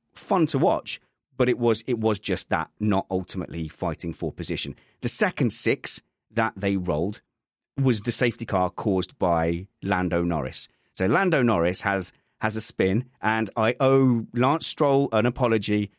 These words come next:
'cause instantly, I don't know, I just saw a flash of green in the background as,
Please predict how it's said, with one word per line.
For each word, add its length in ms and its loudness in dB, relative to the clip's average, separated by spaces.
'cause 200 -4
instantly, 600 0
I 80 0
don't 100 -2
know, 140 2
I 40 0
just 160 -4
saw 120 2
a 40 2
flash 340 -2
of 100 0
green 400 2
in 120 2
the 60 2
background 640 -2
as, 320 -4